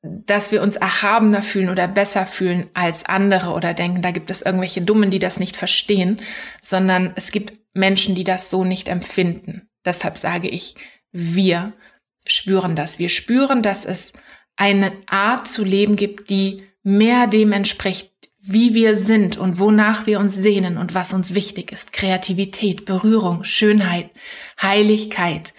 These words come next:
Sinnlichkeit, Spir-, Spiritualität habe ich schon gesagt, Körperlichkeit. Ich habe in der ersten Folge dieses Podcastes da sehr ausführlich drüber gesprochen.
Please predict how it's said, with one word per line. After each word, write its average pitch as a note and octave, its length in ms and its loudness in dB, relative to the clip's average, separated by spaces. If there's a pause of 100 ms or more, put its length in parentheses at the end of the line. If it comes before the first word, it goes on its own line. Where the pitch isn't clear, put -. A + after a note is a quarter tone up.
(280)
Sinnlichkeit, G#3+ 840 2
Spir-, - 480 -4
Spiritualität F3+ 800 -2
habe F3 100 -8
ich F3+ 80 -2
schon F3+ 200 -2
gesagt, G3 360 0 (540)
Körperlichkeit. G3 840 0 (600)
Ich G3+ 220 -2
habe G#3 320 2
in G3+ 180 2
der F#3+ 160 4
ersten G#3 540 0
Folge F#3 680 -2
dieses F#3 280 -4
Podcastes - 680 -6
da F#3 300 -2 (360)
sehr G3 240 0
ausführlich G3 400 0
drüber F3 240 0
gesprochen. F3+ 640 -4